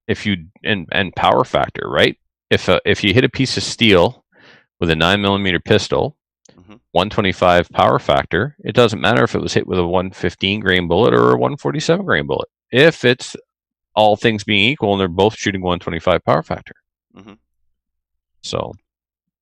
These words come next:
Speaker 1: if you get
Speaker 2: Yeah.
Speaker 1: that fifty-five grain bullet going fast enough, in theory,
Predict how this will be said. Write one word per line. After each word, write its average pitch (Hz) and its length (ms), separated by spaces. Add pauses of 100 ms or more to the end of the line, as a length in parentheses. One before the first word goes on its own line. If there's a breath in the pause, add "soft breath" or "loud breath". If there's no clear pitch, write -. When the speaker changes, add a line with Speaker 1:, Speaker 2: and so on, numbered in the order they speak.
(1200)
Speaker 1:
if - 320
you 87 60
get 92 140
Speaker 2:
Yeah. 82 40
Speaker 1:
that 82 140
fifty-five 98 540
grain 85 260
bullet 90 360
going 85 280
fast - 540
enough, - 420 (440)
in 82 160
theory, 117 720